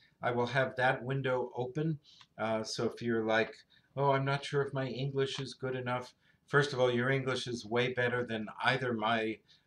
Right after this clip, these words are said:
uh, Hebrew or my Arabic or my, uh, um, <laughs> or my Greek. <laughs> Uh, good morning, Anna, uh, or good afternoon to you, Anna. Uh, so, um,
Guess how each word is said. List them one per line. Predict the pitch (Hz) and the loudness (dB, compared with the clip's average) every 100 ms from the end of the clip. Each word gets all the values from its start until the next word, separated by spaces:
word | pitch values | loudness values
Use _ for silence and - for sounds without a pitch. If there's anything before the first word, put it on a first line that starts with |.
| - | 0
uh, | 113 107 107 | 2 2 0
Hebrew | - 143 135 127 139 | -4 -2 -2 2 2
or | 123 113 113 | 2 0 -2
my | 110 104 | 0 -2
Arabic | 95 127 135 120 123 123 - | 2 4 4 2 0 -2 -4
or | 110 101 | -2 -2
my, | 101 98 98 - - - - | 0 -2 -2 -8 -20 -18 -6
uh, | 104 104 98 - _ _ | -2 0 -2 -8 _ _
um, | 101 101 98 98 - | -6 -4 -4 -6 -6
<laughs> | 117 - _ _ 101 | -8 -8 _ _ -6
or | 139 120 | -2 -2
my | 123 110 | 0 0
Greek. | 95 117 139 143 - - _ - | 0 2 2 2 -6 -16 _ -8
<laughs> | 113 - - - - | -4 0 -2 -2 -10
Uh, | 110 113 110 110 - - | -2 0 0 -2 -6 -10
good | - 101 | -6 -2
morning, | 107 120 120 | 0 0 0
Anna, | 113 117 120 117 - - | 0 0 0 -2 -8 -6
uh, | 101 95 | -2 -2
or | 104 | -4
good | 107 127 | -2 2
afternoon | 110 117 113 107 113 | 2 2 -2 -4 -4
to | 110 113 | -4 -6
you, | 104 107 101 | -4 -4 -4
Anna. | 107 104 101 - - - - | -6 -6 -8 -12 -20 -14 -2
Uh, | 110 107 98 | 0 0 -4
so, | 95 - 131 123 120 117 - - - | -4 4 6 6 4 0 -8 -20 -6
um, | 110 110 110 107 104 92 | 0 0 0 -4 -8 -10